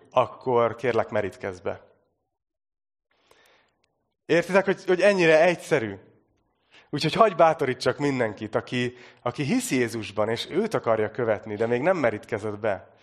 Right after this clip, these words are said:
hogy jelentkezzetek, jelentkezzetek a honlapon, mert lesz erre lehetőség. Nem ígérem, hogy galamb fog leszállni, meg, meg hang fog szólni a mennyből,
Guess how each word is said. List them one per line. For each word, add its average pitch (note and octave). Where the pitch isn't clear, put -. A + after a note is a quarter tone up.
hogy B2+
jelentkezzetek, A2
jelentkezzetek A2+
a G#2+
honlapon, G#2
mert A2+
lesz C#3
erre A2
lehetőség. G2+
Nem F3+
ígérem, C#3
hogy B2+
galamb C3+
fog A#2
leszállni, A2+
meg, C3
meg C3+
hang D3+
fog -
szólni C3+
a A#2+
mennyből, A#2